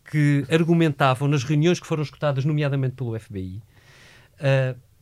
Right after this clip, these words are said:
que vários governos estaduais estavam a violar a Constituição dos Estados Unidos, impondo restrições às liberdades dos americanos por causa do novo coronavírus. É, portanto, um movimento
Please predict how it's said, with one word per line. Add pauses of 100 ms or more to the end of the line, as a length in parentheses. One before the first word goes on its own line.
(140)
que
vários
governos
estaduais
estavam
a
violar (280)
a
Constituição
dos
Estados
Unidos,
impondo
restrições
às
liberdades
dos
americanos
por
causa
do
novo
coronavírus. (680)
É,
portanto, (280)
um
movimento